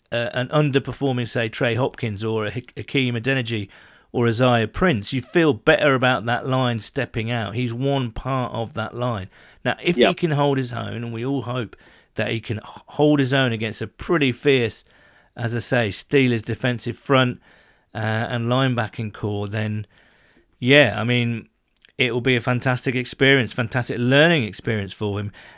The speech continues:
Speaker 1: And you know what? I think people should cut him some slack. It's his first game as a rookie against a very good defensive line. Um,
Speaker 2: Yeah, of course, yeah.
Speaker 1: But of course, yeah, it's Twitter, so people are gonna be blaming him and,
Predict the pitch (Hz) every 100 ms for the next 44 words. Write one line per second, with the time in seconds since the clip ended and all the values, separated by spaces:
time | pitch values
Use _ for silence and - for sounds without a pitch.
0 | - 208 226 254 247 247 240 - 185 226
1 | 196 214 214 208 - 233 - - 165 165
2 | 156 165 135 190 220 - 127 123 127 -
3 | 160 143 - 151 151 - 139 139 143 170
4 | 170 131 117 113 - 156 175 - - -
5 | - - 113 123 120 120 110 107 107 -
6 | 101 - 98 - - 104 - _ _ -
7 | 107 117 113 139 123 - 110 90 - 92
8 | 87 - - - 147 135 170 127 143 101
9 | 120 - - 127 113 - 101 117 110 104
10 | 98 98 98 95 107 104 104 101 101 101
11 | 104 87